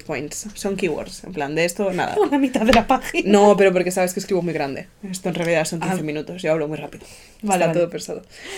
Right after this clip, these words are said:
Speaker 1: Que estoy teniendo mucha ansiedad porque me baja la regla y ayer fui a la oficina por primera vez en muchísimo tiempo.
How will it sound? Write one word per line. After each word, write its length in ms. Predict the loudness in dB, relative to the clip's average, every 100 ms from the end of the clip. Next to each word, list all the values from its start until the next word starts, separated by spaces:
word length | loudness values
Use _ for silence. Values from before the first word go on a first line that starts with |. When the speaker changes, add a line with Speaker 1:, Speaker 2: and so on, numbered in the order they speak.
| -2
Speaker 1:
Que 80 | 0
estoy 140 | 2
teniendo 220 | 2 2 2
mucha 140 | 4
ansiedad 300 | 6 6 6
porque 160 | 4 2
me 80 | 2
baja 220 | 0 0
la 120 | 0
regla 440 | 2 0 0 -2 -2
y 340 | -4 -2 -4
ayer 260 | -2 -2 -2
fui 200 | 0 0
a 60 | 0
la 80 |
oficina 420 | -4 -6 -6 -4 -6
por 80 | -4
primera 200 | -4 -4
vez 80 | -4
en 80 |
muchísimo 400 | -6 -6 -4 -4
tiempo. 360 | -4 -6 -6